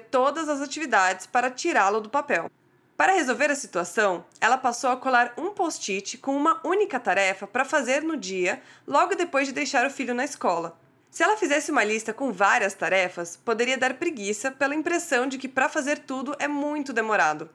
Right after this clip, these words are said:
Além disso, a motivação para praticá-la era baixa. Vamos concordar que não é algo exatamente divertido ou interessante.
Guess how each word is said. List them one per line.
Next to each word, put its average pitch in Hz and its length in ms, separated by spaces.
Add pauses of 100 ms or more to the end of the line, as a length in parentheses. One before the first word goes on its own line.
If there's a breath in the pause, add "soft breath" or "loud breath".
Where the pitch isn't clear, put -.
(340 soft breath)
Além 339 280
disso, 233 480
a 214 40
motivação 294 600
para 233 180
praticá-la 190 760
era 226 180
baixa. 190 460 (360 soft breath)
Vamos 381 240
concordar 294 580
que 294 140
não 277 100
é 370 140
algo 233 240
exatamente 220 500
divertido 220 720
ou 233 80
interessante. 190 720